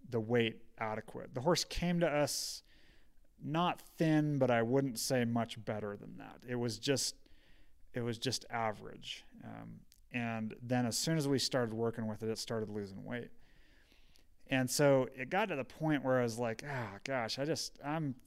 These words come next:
kind of the point where I'm just a little bit concerned that this is getting a little bit too dramatic." And so, um,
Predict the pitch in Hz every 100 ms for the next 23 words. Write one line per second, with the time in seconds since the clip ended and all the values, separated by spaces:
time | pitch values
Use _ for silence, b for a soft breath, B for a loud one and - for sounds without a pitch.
0 | - - 135 123 113 107 - 120 110 110
1 | 107 107 117 - 107 127 170 170 139 139
2 | - 113 - 117 107 107 107 104 110 110
3 | 110 113 104 b b b b - 120 113
4 | 117 107 101 - 117 107 104 107 104 110
5 | - - 113 - 127 120 117 - b b
6 | b b b b b 131 117 113 104